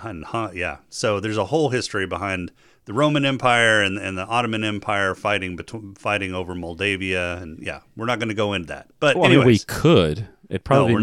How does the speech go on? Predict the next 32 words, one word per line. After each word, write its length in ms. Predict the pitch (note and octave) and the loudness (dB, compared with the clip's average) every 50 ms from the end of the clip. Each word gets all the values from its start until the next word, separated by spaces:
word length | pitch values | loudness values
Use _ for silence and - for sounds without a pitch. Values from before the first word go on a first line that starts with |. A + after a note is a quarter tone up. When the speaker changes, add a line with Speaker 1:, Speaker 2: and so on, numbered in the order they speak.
| A2+ | 4
Speaker 2:
more 80 | G#2 G2+ | 4 4
Speaker 1:
not. 60 | A2 | 4
Speaker 2:
interesting 680 | G#2+ F#2+ G2+ G2+ F#2 F2+ - - G2 F#2 F#2 F2+ F2 | 4 4 2 2 2 0 -2 -4 -4 -4 -2 -2 -2
than 180 | F2+ F2+ F2 E2+ | -2 -2 -2 -2
what 180 | E2+ F2 D#2+ | -4 -6 -4
we 140 | - F2+ F#2 | -4 -4 -2
have 160 | F2+ - - | -4 -4 -6
to 80 | - E2 | -8 -10
say 160 | - - F2+ | -8 -6 -4
about 240 | E2 D2+ E2 D2+ - | -4 -4 -4 -6 -8
this 180 | - - - - | -10 -12 -6 -4
movie. 320 | F2 A2 C3 F2+ D#2 D2+ | -2 0 0 0 -2 -4
Speaker 1:
It, 140 | - - F3+ | -4 -4 -2
it 300 | F#3+ F#3+ F#3 F#3+ G3+ G3+ | -2 0 2 2 2 4
probably 360 | - A#3+ A3+ A#3 G#3+ G#3 G#3+ | 6 6 8 8 8 8 8
would. 300 | G3 G3+ G3+ E3 C3+ B2 | 8 10 10 8 8 6
And 100 | C3 D3 | 6 6
then 120 | D#3+ E3+ F3+ | 6 6 6
you 100 | F3 D#3+ | 4 4
got 160 | F3 E3+ E3 | 6 6 6
Speaker 2:
Yeah. 60 | D#3 | 6
Speaker 1:
Rasputin, 680 | D3+ D3 D#3 D3+ - - - B2+ B2 A#2+ A#2+ B2 B2+ B2 G#2+ | 6 4 4 4 2 0 0 2 2 2 0 -2 -4 -4 -2
who 180 | A2+ A2 G#2+ | -2 -2 0
was, 400 | G#2 G2+ G2 G2+ G2 F#2+ - - - _ _ _ _ _ _ _ _ _ _ | 0 2 2 2 0 -2 -4 -6 -8 _ _ _ _ _ _ _ _ _ _
uh, 320 | - G2 F#2+ F#2+ F#2+ F#2+ F#2 | -4 0 2 2 4 2 2
the 160 | F2 G#2 G#2 | 0 0 0
advisor 580 | G2+ G2 G2+ B2 C3 C3 B2 A#2 C3 B2+ B2 A#2 | 0 2 4 4 6 6 4 2 2 0 0 0
to 360 | - - - A2 G#2+ G#2+ G2 | -2 -4 -4 -2 -2 -2 -2
the, 480 | F2+ G2+ G2 F#2+ F#2 F#2 F2+ F2+ F#2+ G#2 | -4 -2 -2 -2 0 0 0 0 -2 -2
um, 540 | F#2+ F#2 F2+ F2 F2 E2+ E2 E2 E2 D#2+ D#2+ - _ _ _ - - - - | -4 -4 -4 -4 -4 -4 -4 -6 -8 -8 -10 -12 _ _ _ -18 -16 -14 -14
the 160 | - F2+ F2 | -10 -8 -6
Romanovs, 960 | F2+ G#2 A#2+ B2+ B2+ B2+ B2 A#2 A#2 A2+ A#2 A2+ A2 G#2+ - - - - - | -2 2 2 2 4 4 2 4 4 4 4 4 2 0 -4 -6 -6 -8 -10